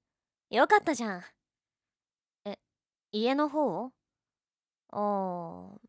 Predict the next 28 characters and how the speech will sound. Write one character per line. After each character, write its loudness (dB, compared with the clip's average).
毎 -2
日 -2
ち -10
ゃ -4
ん -6
と -4
見 -4
て -2
る -4
け -10
ど、 -8
特 2
に 0
お -4
か -4
し -2
い -4
と -8
こ 0
ろ 2
は -2
何 -6
も 0
な -4
い -2
の -2
よ -6
ね。 -14